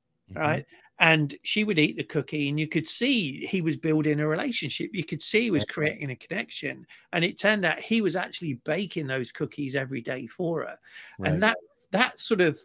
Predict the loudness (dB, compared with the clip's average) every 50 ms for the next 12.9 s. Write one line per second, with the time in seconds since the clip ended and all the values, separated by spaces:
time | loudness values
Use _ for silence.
0 | _ _ _ -10 -6 -4 -2 -2 -2 0 0 2 2 2 2 0 -2 -2 0 2
1 | 4 6 6 6 4 4 2 0 0 0 -2 -2 -4 -4 -4 -4 0 0 0 0
2 | 0 0 -2 -2 -2 -2 -4 -2 2 2 2 2 0 -2 -6 -12 -18 -18 -20 _
3 | _ -2 2 4 4 6 6 4 2 0 -2 -8 _ _ _ _ _ _ _ _
4 | -6 -6 -6 -2 0 0 0 2 8 10 10 12 12 10 8 4 2 2 2 2
5 | 4 4 4 2 2 0 0 -2 -2 0 0 0 0 -2 -4 -4 -6 -6 -6 -8
6 | -6 -2 -2 0 0 0 -2 -4 -8 -8 -8 -6 -4 -2 -4 -2 0 2 2 2
7 | 2 2 0 -2 -2 -2 -2 0 0 0 0 0 0 0 0 0 -2 -4 -2 0
8 | 0 0 2 2 2 2 2 0 0 0 0 0 -2 -4 -8 -14 -20 -20 -20 -20
9 | _ _ -2 -2 0 2 2 2 2 0 -2 -6 _ _ _ _ _ _ _ -6
10 | -4 -4 -2 0 2 0 0 2 4 4 4 4 4 2 4 4 4 4 2 0
11 | -4 -4 -4 -6 -8 -6 -6 -4 -2 0 0 0 0 0 -2 -4 -2 -2 0 0
12 | 2 2 2 0 -2 -4 -8 -8 -8 -6 -6 -6 -8 -8 _ -14 -14